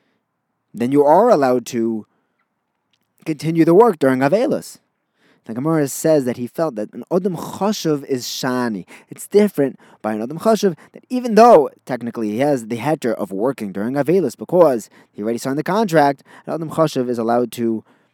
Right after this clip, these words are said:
back out during Avelos and not work.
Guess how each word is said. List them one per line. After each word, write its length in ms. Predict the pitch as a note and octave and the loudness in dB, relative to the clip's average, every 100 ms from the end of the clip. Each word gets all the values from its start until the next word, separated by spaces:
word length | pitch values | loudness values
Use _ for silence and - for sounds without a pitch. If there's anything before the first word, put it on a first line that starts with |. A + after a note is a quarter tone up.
| _ _ - | _ _ -14
back 300 | G#2 A#2 A#2+ | -4 -4 -2
out 180 | A2 G2+ | -4 -4
during 180 | G#2 | -8
Avelos 380 | C3 F3+ F3+ D3 | -4 -2 0 -2
and 200 | G2 A#2 | -6 -8
not 240 | A#2 G#2 - _ _ _ _ - | -6 -6 -10 _ _ _ _ -12
work. 460 | F#2 F#2+ - - | -8 -8 -10 -20